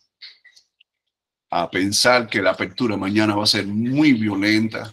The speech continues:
una apertura fundamentalista. No vamos a hacer ningún tipo de análisis porque es perder el tiempo.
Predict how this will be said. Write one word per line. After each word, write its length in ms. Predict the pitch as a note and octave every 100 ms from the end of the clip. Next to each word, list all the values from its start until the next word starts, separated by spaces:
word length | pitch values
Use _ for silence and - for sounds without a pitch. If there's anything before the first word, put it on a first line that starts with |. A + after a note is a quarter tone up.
| _
una 180 | G2+ F#2+
apertura 400 | F#2+ F2 G#2+ F#2+
fundamentalista. 880 | - A#2 G2 F#2+ F2 F2+ A2 - - - _ -
No 140 | G#2
vamos 260 | G#2+ A2 A2
a 20 |
hacer 240 | F#2+ G#2
ningún 460 | F#2+ G2 F#2+ G2 G2+
tipo 280 | A2 G#2+ F2+
de 80 | G2+
análisis 340 | G#2+ G2 A2
porque 300 | G2+ F2+ F#2+
es 100 | -
perder 340 | - F2+ F2 E2
el 140 | D#2+
tiempo. 480 | - F#2+ F2 -